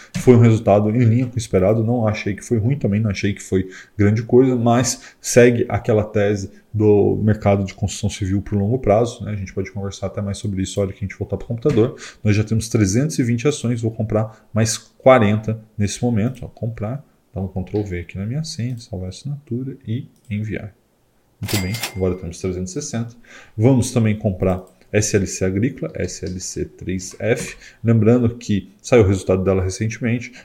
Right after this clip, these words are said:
também um resultado, na minha visão, muito bom. Então, é, reforça a tese de investimentos em torno da S L C Agrícola, né? Já temos trinta e cinco ações, vamos comprar mais cinco,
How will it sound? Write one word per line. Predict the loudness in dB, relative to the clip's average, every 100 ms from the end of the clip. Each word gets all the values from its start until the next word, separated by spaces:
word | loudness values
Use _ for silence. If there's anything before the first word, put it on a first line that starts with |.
| -2
também | 2 4 2 0
um |
resultado, | -2 -2 -4 -4 -4
na | -4
minha | -6
visão, | -6 -6
muito | -4 -2 -2
bom. | 0 0 0 -10 -4
Então, | 2 4 2 -4 -4
é, | 4 4 6
reforça | 2 2 8 10 10 6 -2
a | -4 -4
tese | -4 2 4 2 -2
de | -4 -2
investimentos | -2 -2 -4 -4 -4 -4
em | -6
torno | -4 -2
da | 0
S | -2 0
L | -4
C | -2 -2
Agrícola, | 0 0 0 -2
né? | 0
Já | -2
temos | -2 -4 -4
trinta | -4 -2
e | -4
cinco | -4 -8
ações, | -6 -4 -6 -8 -20 -20 _
vamos | -10
comprar | -6 -2 -2 -2 -6 _
mais | -2 -2
cinco, | -2 0 2 2 -2 -12